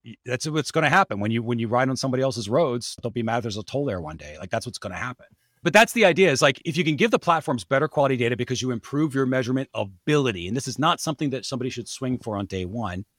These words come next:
but eventually you start understanding cappy.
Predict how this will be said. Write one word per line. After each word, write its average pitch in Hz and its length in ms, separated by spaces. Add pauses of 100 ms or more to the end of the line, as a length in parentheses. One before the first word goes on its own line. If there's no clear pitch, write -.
(120)
but 151 120
eventually 127 720
you 117 80
start 123 180
understanding 117 420
cappy. 101 500